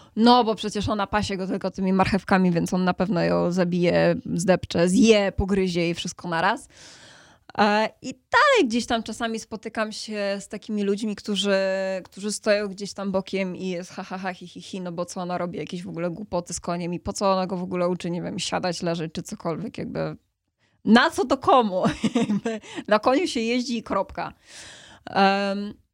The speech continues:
ale faktycznie to, to był głównie taki czas, w którym, e, w którym czułam, że trochę idę przez bagno i to tak po pas <laughs> przez to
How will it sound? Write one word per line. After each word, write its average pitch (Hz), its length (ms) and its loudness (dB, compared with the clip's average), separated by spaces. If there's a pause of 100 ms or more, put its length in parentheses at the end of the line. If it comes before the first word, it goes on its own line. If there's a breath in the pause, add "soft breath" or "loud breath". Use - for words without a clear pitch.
(880)
ale 240 160 6
faktycznie 269 460 -2
to, 240 400 4 (140)
to 277 140 6
był 247 160 -2
głównie 214 460 -6
taki 185 480 -2
czas, 202 360 -2
w - 40 -20
którym, 185 500 -2
e, 170 640 -4
w - 60 -16
którym 202 300 0
czułam, 202 400 2
że 185 460 -2
trochę 202 280 0
idę 202 180 0
przez 196 240 -2
bagno 185 440 0
i 180 80 -8
to 190 100 -10
tak 175 200 -2
po 196 140 -2
pas - 280 4
<laughs> - 40 -18
przez - 180 -8
to - 80 -4